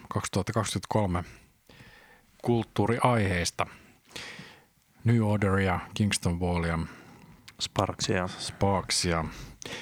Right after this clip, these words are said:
Speaker 1: Kaikenlaista löytyy. Ehkä tähän loppuun voisi mainita, että olemme joskus puhuneet, taisi olla joulujaksossa, Emma Salokoskesta. Niin nyt en malta olla suosittelematta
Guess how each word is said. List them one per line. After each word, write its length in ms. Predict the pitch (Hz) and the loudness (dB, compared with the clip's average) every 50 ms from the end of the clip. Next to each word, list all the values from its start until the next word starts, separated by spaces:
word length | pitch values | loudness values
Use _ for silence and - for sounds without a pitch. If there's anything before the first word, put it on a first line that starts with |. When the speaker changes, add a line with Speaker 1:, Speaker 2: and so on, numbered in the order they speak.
| - - - - - - - - - - | -12 -14 -16 -18 -20 -20 -20 -20 -6 -2
Speaker 1:
Kaikenlaista 580 | - 123 123 113 101 92 92 - - - 95 | -2 0 0 2 0 0 0 0 -2 0 0
löytyy. 580 | 101 110 104 95 85 80 - - 78 76 78 78 - - - - - - - - - - _ - - _ _ _ _ _ _ _ _ _ _ _ _ _ _ _ - - - - - - - | 2 2 2 2 0 -2 -2 -4 -2 -2 -2 -2 -4 -8 -12 -18 -20 -20 -20 -20 -20 -20 _ -20 -20 _ _ _ _ _ _ _ _ _ _ _ _ _ _ _ -18 -10 -8 -8 -2 2 2
Ehkä 180 | 104 - 131 | 2 2 2
tähän 240 | - 131 131 127 131 | 2 2 4 6 6
loppuun 320 | 135 131 - - 117 107 | 4 4 4 4 4 4
voisi 260 | 104 110 107 98 - - - - | 6 6 4 4 0 -2 0 2
mainita, 460 | 117 117 117 107 95 90 - 92 87 | 4 4 4 4 2 2 0 0 0
että 260 | 87 - - - 90 85 82 85 - - - _ - - - - - - - - - - - - - _ _ _ _ - | -2 -2 -4 -4 -4 -4 -4 -6 -10 -14 -14 _ -12 -12 -12 -12 -16 -16 -16 -18 -18 -20 -20 -20 -20 _ _ _ _ -4
olemme 220 | 101 95 92 95 101 | -2 0 2 4 4
joskus 360 | 110 110 - - - 98 - - | 2 2 0 0 0 -2 0 0
puhuneet, 540 | - 107 92 107 107 101 95 92 - - - - - 123 107 110 - - | 0 0 2 2 2 2 2 0 0 -4 -8 -8 -8 -8 -6 -6 -6 -4
taisi 200 | - 104 101 101 | -2 -2 0 0
olla 120 | 98 98 | 2 2
joulujaksossa, 920 | 101 110 120 117 107 92 90 92 92 92 - - - 92 - - 90 85 90 - - | 4 4 4 4 4 4 4 4 4 2 2 0 0 0 0 0 0 -2 -4 -2 0
Emma 240 | - 117 110 98 90 | 2 2 4 2 2
Salokoskesta. 880 | - - 110 113 90 78 - - 78 - - - - 76 - - - 82 - - - - - - _ - - - - - - - - - - - - - _ _ - | 2 2 2 2 0 -2 -2 -2 0 0 0 -2 -2 -4 -4 -2 -4 -4 -6 -8 -16 -20 -20 -20 _ -14 -12 -12 -10 -12 -12 -12 -14 -14 -16 -18 -20 -20 _ _ -4
Niin 560 | 80 80 82 85 82 82 80 78 80 87 - _ _ _ - - - | -2 0 0 2 2 2 2 0 -2 -4 -8 _ _ _ -8 -6 -4
nyt 140 | 117 - | -2 2
en 120 | 113 101 98 | 2 4 4
malta 400 | 98 117 139 123 110 104 - 98 | 4 4 4 2 2 2 0 0
olla 160 | 95 90 92 | 2 2 2
suosittelematta 960 | - - - 120 107 92 90 - - - 80 85 85 85 82 _ _ - 85 | 2 4 4 2 2 0 -2 -4 -4 -4 -4 -4 -4 -4 -6 _ _ -6 -6